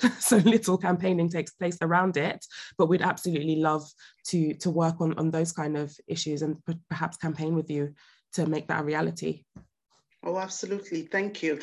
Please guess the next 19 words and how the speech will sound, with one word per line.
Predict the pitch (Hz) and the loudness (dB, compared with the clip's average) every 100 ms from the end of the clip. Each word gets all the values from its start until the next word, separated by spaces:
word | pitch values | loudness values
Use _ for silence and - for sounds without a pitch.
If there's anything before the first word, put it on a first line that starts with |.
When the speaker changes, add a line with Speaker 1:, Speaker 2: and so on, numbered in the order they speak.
| - - | -4 0
Speaker 2:
And | 214 | 4
there's, | 240 240 | 6 8
um, | 247 233 214 | 6 4 2
there's | 226 233 | 2 4
also | 269 320 - 226 196 | 2 0 2 4 4
recently | 185 233 - 214 165 165 | -2 -6 -4 -6 -6 -6
been | 165 180 175 135 - | -4 -4 -4 -6 -6
a | 170 | -2
lot | 180 208 208 | 0 0 -2
of | 180 | -6
campaigns | - 175 165 175 170 175 165 | -6 -4 -4 0 2 2 0
around | 156 151 151 156 | 2 2 0 0
job | 180 185 | -2 -2
sharing | - - 165 - - | -2 0 0 -2 -4
as | 135 - | -6 -2
well, | 113 - | -4 -4
encouraging | 143 147 - 190 180 170 - 135 139 | -6 -8 -4 0 0 -2 -2 -2 -2
job | - 175 175 | -2 -2 -2
sharing | - 139 - - 131 165 | -2 -2 -2 -2 -2 -4